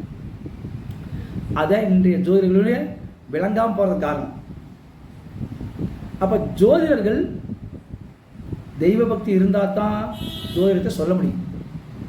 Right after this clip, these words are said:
தெய்வ பக்தி இல்லாத ஜோதிடர்கள் ஜோதிடத்தை கடுகளவும் கூட சொல்ல முடியாது.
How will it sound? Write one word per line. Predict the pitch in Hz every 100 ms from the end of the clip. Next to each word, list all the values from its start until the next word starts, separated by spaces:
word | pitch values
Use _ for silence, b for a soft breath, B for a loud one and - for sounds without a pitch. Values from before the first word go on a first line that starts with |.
| - - - 160
தெய்வ | 180 226 240
பக்தி | 233 220 - 208
இல்லாத | 208 220 226 233
ஜோதிடர்கள் | 190 214 202 185 - - - -
ஜோதிடத்தை | 180 208 185 185 180 180 - - -
கடுகளவும் | 190 196 185 226 220 220 214
கூட | 180
சொல்ல | 165
முடியாது. | 135 120 -